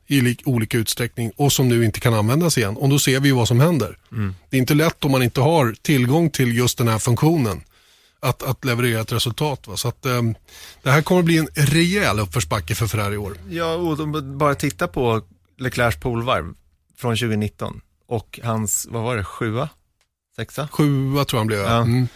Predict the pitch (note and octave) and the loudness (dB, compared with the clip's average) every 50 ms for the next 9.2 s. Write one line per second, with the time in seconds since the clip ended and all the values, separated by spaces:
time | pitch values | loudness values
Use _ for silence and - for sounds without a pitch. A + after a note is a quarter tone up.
0 | _ _ _ _ _ _ _ _ - - C#3+ D3 C#3+ C#3 B2+ - - A#2+ A#2 - | _ _ _ _ _ _ _ _ -4 -2 0 2 2 2 2 2 0 0 0 -2
1 | - _ - C3 C3+ D#3+ F3 F3 E3 D#3+ D#3 - - D3+ C#3 C3+ C3 C3 C3+ C3+ | -4 _ -8 -4 -2 -2 -2 -2 -2 -4 -6 -8 -8 -6 -4 -4 -4 -4 -4 -4
2 | C#3 B2+ - - B2+ - - - C#3+ D#3 D3 C#3 B2 - - A#2+ - - D3 C#3+ | -6 -8 -10 -12 -14 -12 -10 -6 -4 -2 -2 0 -2 -2 -4 -4 -4 -4 -4 -4
3 | C#3 B2+ B2 A2 A2 G#2 - - C#3+ C3+ - - - - A2+ G2+ A2 A2 - C3+ | -4 -6 -6 -6 -6 -6 -6 -6 -6 -6 -6 -8 -8 -6 -6 -6 -8 -8 -4 -2
4 | B2+ A#2 A2 A2+ - - B2 A2 G#2+ G#2 A2 G#2+ G#2 G2+ G#2 - _ _ _ _ | -2 -2 -2 -4 -4 -4 -4 -4 -2 -2 -2 -2 -2 -4 -6 -12 _ _ _ _
5 | - - B2+ G#2 G#2+ A2 A#2+ - - - - - - - - - B2 A#2+ - B2+ | -6 -6 -4 -4 -4 -4 -6 -8 -8 -10 -10 -10 -10 -14 -10 -8 -8 -6 -4 -2
6 | B2 B2 A#2+ B2 A#2+ A2 - _ _ A2+ A2+ C3 B2+ A2+ B2 C#3 D3+ C#3+ B2+ A#2 | -2 0 0 0 -2 -2 -6 _ _ -6 -4 -2 -2 0 -2 -2 -2 -2 -2 0
7 | C#3 E3+ F#3+ F3+ D#3 B2+ A2 - - A#2 G#2 G2+ G#2 G2+ G2+ G2+ - - G#2+ G#2+ | 0 0 2 2 2 0 0 -2 -2 -2 0 0 0 0 0 -2 -2 -6 -4 -2
8 | G#2+ G2+ G2 F2 - _ _ _ _ _ _ _ _ _ _ _ _ - C3+ D#3+ | -2 -2 -2 -4 -8 _ _ _ _ _ _ _ _ _ _ _ _ -4 -2 -2
9 | E3 F#2 - F#2+ | 0 -2 -4 -6